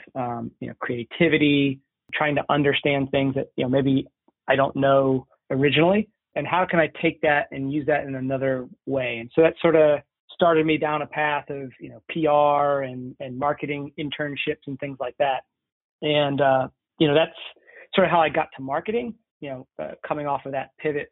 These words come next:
from, from having initial interest in journalism. How I got into cybersecurity, you know, really my first, I'm trying to think, my, so my second job out of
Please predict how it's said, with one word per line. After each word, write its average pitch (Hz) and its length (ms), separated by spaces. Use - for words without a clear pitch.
from, 135 380
from 131 380
having 139 240
initial 139 400
interest 135 400
in 127 100
journalism. 127 520
How 160 220
I 147 80
got 165 180
into 147 160
cybersecurity, 151 1120
you 170 80
know, 151 80
really 180 540
my 151 240
first, 190 300
I'm 135 60
trying 147 180
to 135 120
think, 139 220
my, 139 480
so 160 80
my 147 160
second 208 340
job 151 460
out 139 280
of 135 240